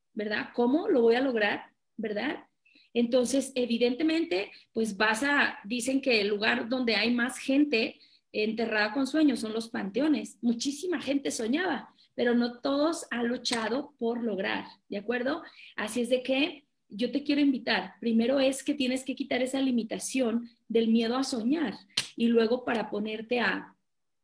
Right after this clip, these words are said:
a trabajar por conseguir las metas. Hay una frase muy poderosa que la vas a encontrar en todos los libros de, de desarrollo personal y de éxito, ¿verdad?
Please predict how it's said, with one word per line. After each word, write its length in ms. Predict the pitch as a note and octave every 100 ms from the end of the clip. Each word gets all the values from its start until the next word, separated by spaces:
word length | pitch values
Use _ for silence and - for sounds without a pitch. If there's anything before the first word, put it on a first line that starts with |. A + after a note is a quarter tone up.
| - -
a 160 | A#3
trabajar 460 | A3 G#3 G#3+ B3 B3+
por 160 | C#4
conseguir 680 | - A#3+ A3 G3 A#3 C4 - _ _ -
las 280 | G#3+ A3 A3
metas. 520 | A3 G#3+ G#3 F#3+ -
Hay 160 | A#3+ C4+
una 180 | D4 C#4+
frase 320 | C#4 C4+ C#4+
muy 220 | A#3+ A#3+
poderosa 520 | C4 C4 G#3+ G#3+ B3+
que 80 | A3+
la 80 | G3
vas 160 | G#3
a 40 | B3
encontrar 420 | A3+ G3 G3+ G#3+
en 240 | A3 A3 -
todos 260 | C4 D#4
los 240 | D4+ A3+ A3
libros 400 | G#3+ A#3+ A#3+ G#3
de, 220 | - _
de 240 | G3+ G3 G3
desarrollo 500 | G3+ G3+ G#3 A3 A3
personal 580 | G3+ - F3+ A3 C#4 A#3+
y 40 |
de 200 | G3 -
éxito, 680 | G#3+ A3+ A3+ - G3 - - _ - - -
¿verdad? 480 | G3+ G3+ G3+ B3+ D4+